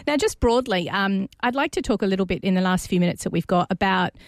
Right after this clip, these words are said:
the way that you support other small business owners, but also, um, the charity work that you do as well. Could you take me through a little bit about that information, please?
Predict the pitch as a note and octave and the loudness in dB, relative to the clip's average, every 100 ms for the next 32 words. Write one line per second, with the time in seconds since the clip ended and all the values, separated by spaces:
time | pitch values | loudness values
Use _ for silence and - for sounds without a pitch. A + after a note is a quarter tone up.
0 | - _ G3+ G3 F#3+ F#3 F#3+ F3+ - - | -20 _ -4 0 0 -2 -2 -4 -4 -4
1 | F#3+ F3 F3 F3+ - F3+ F3 E3+ F3+ E3+ | -2 0 -2 -2 0 0 0 -2 -4 -4
2 | - E3+ A3+ D#4+ - A#3 C4 D#4 - B3+ | 0 2 2 0 -2 0 0 0 0 2
3 | A3+ - G3 G3+ - C#4 D#4 C#4 F3 D3 | 2 2 0 0 -2 0 0 0 0 -2
4 | - F3+ E3+ E3 D3+ D#3+ F3+ F3+ C#3+ - | -4 -2 0 0 -2 0 0 0 0 -2
5 | B3+ - C#4 C4+ - C4 B3+ A#3+ A#3 A3+ | -4 0 0 0 -2 -2 -2 -2 -2 -2
6 | G#3+ G#3 G3+ F#3+ F#3 - F#3+ F#3+ - E3 | -2 -2 -2 0 -2 -2 0 0 0 -2
7 | E3 - F3+ - - - | -2 -2 -4 -6 -8 -14